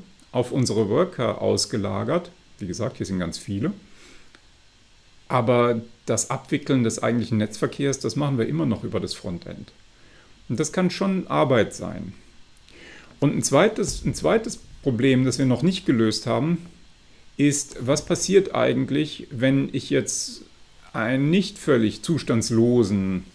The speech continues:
Verkehr, zustandsloses, äh, Applikationsmodell habe.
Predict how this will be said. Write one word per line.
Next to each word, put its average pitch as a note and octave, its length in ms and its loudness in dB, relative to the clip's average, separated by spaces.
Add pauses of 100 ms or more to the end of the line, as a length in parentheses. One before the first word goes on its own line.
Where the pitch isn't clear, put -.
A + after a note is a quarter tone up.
(580)
Verkehr, G#2+ 680 0
zustandsloses, A2+ 1120 -2
äh, A#2+ 60 -4
Applikationsmodell G#2+ 1200 -2
habe. F#2 340 -6